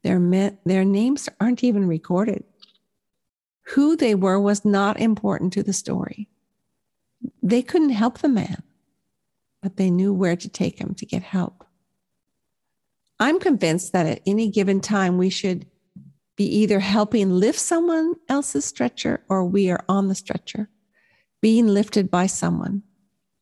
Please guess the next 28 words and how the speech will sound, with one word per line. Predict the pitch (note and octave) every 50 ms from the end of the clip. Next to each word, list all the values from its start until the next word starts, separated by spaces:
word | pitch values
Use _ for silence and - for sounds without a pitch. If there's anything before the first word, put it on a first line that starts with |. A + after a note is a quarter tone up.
| _ _
All | - F#3+ G3+ G3 A3
the | A3 A#3+
lifting | A3+ A3 G3+ F#3+ G3 - F3 F3+ F3+
is | - - F3+ -
to | - -
take | F3+ - - D#3+ - -
us | E3+ -
to | - -
Jesus. | F3+ - - - - - - - - - - - _ _ _ _ _ _ _ _ _ _ _ _ _ _ _ _ _ _ _ _ _ _ _ _ _ _ _ _ _ _ _ - - - _ _ _ _ _ _ _ _ _ _
We | - A#3 A#3+ A3+
are | -
either | - G#3 G#3+ G#3+ G#3+
needing | G3+ F#3+ F#3+ F#3+ G3 F#3 G3 A3+
to | A#3 -
be | G#3+ G3 G3
brought | E3+ D#3 D#3+ D#3 C#3+ - - - -
to | - G#3 G#3
him | G#3+ A3 A#3 G#3 G3+ G#3 G#3+ - -
or | - F3 F3
we | E3+ E3+ E3+
need | E3+ E3+ E3+ E3
to | - -
be | E3+ D#3+
bringing | D#3 - E3 D#3+ E3 D#3+ E3 E3
someone | - - - D#3+ D#3 - - - - -
else | - - - - -
to | - F#3+
him. | E3+ F#3 - F3+ F#3 F#3 -